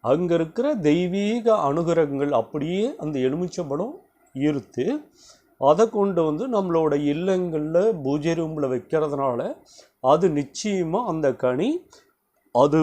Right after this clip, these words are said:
வந்து காயாது இருக்கிற வரைக்கும் அதோட தன்மையில அது பிரகாசிக்கும். அந்த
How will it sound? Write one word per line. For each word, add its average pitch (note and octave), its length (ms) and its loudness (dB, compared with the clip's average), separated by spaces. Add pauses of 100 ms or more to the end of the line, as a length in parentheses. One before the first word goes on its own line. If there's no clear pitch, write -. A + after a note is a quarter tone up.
(100)
வந்து E3+ 240 0 (160)
காயாது F3 760 8 (120)
இருக்கிற F#3 320 -2 (100)
வரைக்கும் C3+ 420 -4 (100)
அதோட D3 220 2 (140)
தன்மையில D#3 540 -2 (140)
அது D3 200 0
பிரகாசிக்கும். C3+ 840 0 (1000)
அந்த F3 140 0